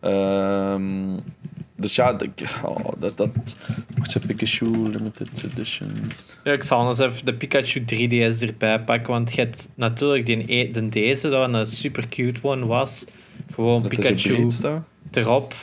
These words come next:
Speaker 1: Ja,
Speaker 2: Maar de
Speaker 1: dat is een
Speaker 2: deze
Speaker 1: van mijn
Speaker 2: was
Speaker 1: favorieten.
Speaker 2: zo, ik vond die New two D S X L, de deze, dat hem echt zo het pure
Speaker 1: Mm.
Speaker 2: gezichtje was, maar dat neusje er ook echt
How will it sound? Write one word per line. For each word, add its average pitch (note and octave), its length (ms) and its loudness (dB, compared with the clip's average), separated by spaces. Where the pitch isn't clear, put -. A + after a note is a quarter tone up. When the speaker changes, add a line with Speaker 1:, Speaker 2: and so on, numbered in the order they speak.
Speaker 1:
Ja, G#2+ 160 4
Speaker 2:
Maar A#2+ 120 6
de A2+ 180 2
Speaker 1:
dat G#2+ 140 4
is A#2+ 100 6
een A#2 60 6
Speaker 2:
deze A#2+ 160 6
Speaker 1:
van G#2+ 100 6
mijn G#2+ 120 4
Speaker 2:
was G2+ 100 4
Speaker 1:
favorieten. F#2+ 600 -4
Speaker 2:
zo, B2 520 2
ik A#2+ 160 -6
vond B2+ 220 0
die A2+ 380 2
New A#2 420 0
two C#3+ 220 -2
D A#2 300 2
S - 200 0
X - 160 0
L, B2+ 240 2
de A#2 200 -2
deze, C3 520 2
dat A#2+ 160 2
hem A#2+ 180 0
echt C3 240 0
zo C3+ 140 4
het A#2 180 -2
pure C#3+ 240 0
Speaker 1:
Mm. A2+ 60 4
Speaker 2:
gezichtje G#2+ 360 2
was, C3+ 160 -2
maar B2 200 2
dat A#2 220 4
neusje A#2+ 400 2
er C#3 140 0
ook B2 240 -2
echt - 420 -4